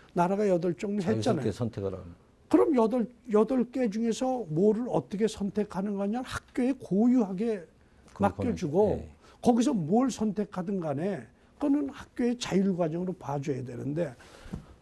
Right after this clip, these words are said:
Speaker 1: 교문 앞에 가서 데모하고 뭐는 죽어도 안 된다, 뭐는 죽어도 안 된다 하면 검정 체제 자체가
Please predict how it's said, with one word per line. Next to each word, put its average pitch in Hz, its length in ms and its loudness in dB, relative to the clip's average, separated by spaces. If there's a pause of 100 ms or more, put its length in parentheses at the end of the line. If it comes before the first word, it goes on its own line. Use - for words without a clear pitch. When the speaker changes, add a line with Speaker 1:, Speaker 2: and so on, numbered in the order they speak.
(400)
Speaker 1:
교문 302 280 8
앞에 247 200 2
가서 226 180 2
데모하고 202 500 4
뭐는 202 340 2
죽어도 185 360 -4
안 170 140 -2
된다, 180 240 -2
뭐는 165 340 -2
죽어도 151 340 -4
안 147 140 -4
된다 147 220 -4
하면 190 180 -4
검정 311 580 0
체제 254 300 -4
자체가 190 380 -4